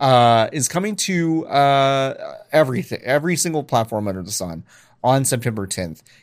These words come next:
Expect a ton of coverage over on fanbyte dot com for that game. I know we've got some folks that are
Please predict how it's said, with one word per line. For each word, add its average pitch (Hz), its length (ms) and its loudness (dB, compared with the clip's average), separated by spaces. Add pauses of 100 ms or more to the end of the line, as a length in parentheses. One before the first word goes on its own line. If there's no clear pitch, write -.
(100)
Expect 120 480 -2
a - 60 -12
ton 190 200 -4
of 175 80 -4
coverage 101 540 -2
over 95 260 -6
on 90 160 -8
fanbyte 87 400 -10
dot 80 220 -14
com 127 340 -2
for 95 140 -12
that 98 240 -4
game. 92 320 -8
I 92 100 -10
know 92 200 -6
we've 90 200 -10
got 87 200 -8
some 80 120 -12
folks 78 280 -10
that 80 120 -8
are 78 260 -10